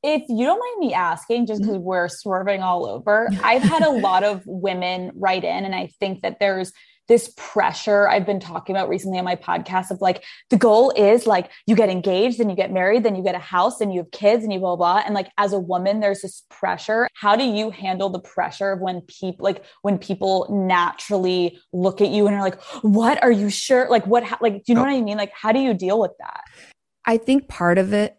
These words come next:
Speaker 2: I, I take it as this, and this is my best advice, and I'll kinda tell you what I say.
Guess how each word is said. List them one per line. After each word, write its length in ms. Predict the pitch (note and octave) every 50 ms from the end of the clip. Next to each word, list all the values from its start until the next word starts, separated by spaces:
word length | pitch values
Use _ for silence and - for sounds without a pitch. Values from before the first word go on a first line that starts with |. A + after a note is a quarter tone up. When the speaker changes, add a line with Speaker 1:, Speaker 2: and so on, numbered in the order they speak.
| _ -
Speaker 2:
I, 100 | G#3 - -
I 140 | - G#3 G#3+
take 260 | A3 - C4+ C4+ -
it 100 | A#3+ G#3
as 160 | F3+ E3+ E3+ -
this, 300 | - - - - - -
and 160 | - G3 G3
this 140 | G3 - A3+
is 100 | G3+ G#3
my 120 | F#3+ F3
best 280 | F3 F#3 F3+ F3 - -
advice, 440 | F3+ F3 F3 E3 D#3+ E3 D#3+ -
and 120 | F3+ F3+ E3+
I'll 80 | E3+
kinda 300 | E3 - - - G3+ F3+
tell 160 | F3+ - F#3 E3+
you 120 | E3 D#3
what 120 | D3+ D3+
I 80 | D3+ C#3
say. 400 | - - - D3+ D3 F3+ G3+ -